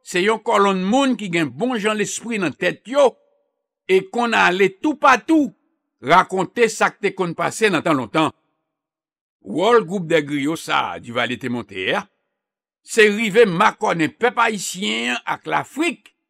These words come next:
e voye monte evolisyon, chante, dans, tradisyon, ansanm ak tout bèl bagay ki gen nan vodou ayisyen.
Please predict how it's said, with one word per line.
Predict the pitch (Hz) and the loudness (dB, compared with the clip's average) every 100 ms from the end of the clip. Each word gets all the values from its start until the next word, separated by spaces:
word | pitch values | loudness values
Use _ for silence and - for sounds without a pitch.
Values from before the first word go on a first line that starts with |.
| _ _ _ _ _ _ | _ _ _ _ _ _
e | - 160 | -2 0
voye | 135 190 208 | 2 4 4
monte | 185 147 151 143 202 | 2 -2 -6 -2 0
evolisyon, | 240 269 262 - - 277 277 _ _ _ | 2 2 0 -4 -2 -2 -4 _ _ _
chante, | - - 254 220 - 285 294 254 _ _ _ _ | -10 -4 -2 -4 -6 -4 -4 -4 _ _ _ _
dans, | 262 294 269 - - _ _ | 2 4 2 -4 -14 _ _
tradisyon, | - 185 196 240 - 302 320 262 _ _ _ _ | -2 0 0 -2 0 6 6 4 _ _ _ _
ansanm | 196 190 240 240 | -4 -4 -2 0
ak | 196 - | -2 -4
tout | 277 | -10
bèl | 196 175 170 160 | -2 -2 -2 -2
bagay | 160 170 226 214 | -4 -2 -2 -4
ki | 175 151 | -8 -4
gen | 165 170 | -2 0
nan | 165 139 | -2 -2
vodou | 151 180 156 | -2 2 2
ayisyen. | 120 107 143 113 | 0 -4 -4 -4